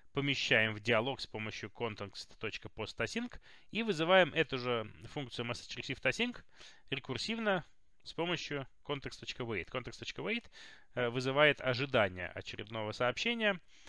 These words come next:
э, через, э, бот-коннектор. Вот таким вот образом работает наша логика диалога. Э, при этом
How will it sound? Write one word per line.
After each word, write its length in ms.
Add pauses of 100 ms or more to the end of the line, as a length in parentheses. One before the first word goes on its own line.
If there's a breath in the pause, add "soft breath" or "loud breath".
(260 loud breath)
э, 180
через, 460 (200)
э, 140
бот-коннектор. 720 (840 soft breath)
Вот 80
таким 240
вот 100
образом 540
работает 680 (160)
наша 520
логика 380
диалога. 600 (720 loud breath)
Э, 320
при 180
этом 420